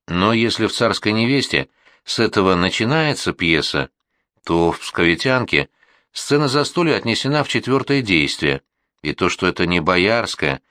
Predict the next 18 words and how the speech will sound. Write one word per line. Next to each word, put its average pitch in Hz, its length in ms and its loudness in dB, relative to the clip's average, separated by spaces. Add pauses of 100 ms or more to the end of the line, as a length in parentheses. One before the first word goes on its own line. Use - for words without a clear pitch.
(320)
не 107 140 2
московская 139 680 0
столовая 104 520 2
палата, 104 540 0 (380)
а 67 140 -2
всё-таки 85 380 -2
провинциальная, 82 1000 0 (520)
и - 100 0
то, 175 140 0
что 151 220 -2
она 147 200 0
приготовлена 113 760 0
экспромтом, 123 680 -2 (460)
даёт 73 280 0
основание 80 540 0
Мэю 101 380 -2 (280)
более 143 360 0
сдержанно, 82 800 0